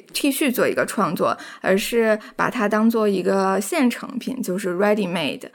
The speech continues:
然后去让他们自己组成一个叙事，组成一个故事，然后去做一个这种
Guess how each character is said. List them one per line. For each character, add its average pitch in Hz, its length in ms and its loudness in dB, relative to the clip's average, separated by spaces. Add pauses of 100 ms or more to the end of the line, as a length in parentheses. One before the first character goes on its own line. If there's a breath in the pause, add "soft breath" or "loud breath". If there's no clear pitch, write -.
(340 loud breath)
然 185 120 -6
后 180 120 -2
去 190 440 0 (200 loud breath)
让 196 180 0
他 226 140 2
们 214 100 4
自 226 140 0
己 170 120 0
组 - 160 -6
成 - 220 -6
一 - 100 -4
个 - 120 -2
叙 - 260 -6
事， - 500 -6
组 160 200 -6
成 165 180 -4
一 185 80 -2
个 196 80 0
故 202 300 2
事， - 260 -6 (260 loud breath)
然 233 120 -10
后 180 260 -2
去 - 180 -6
做 185 220 0
一 165 120 -4
个 113 280 -6
这 175 160 -4
种 - 220 -8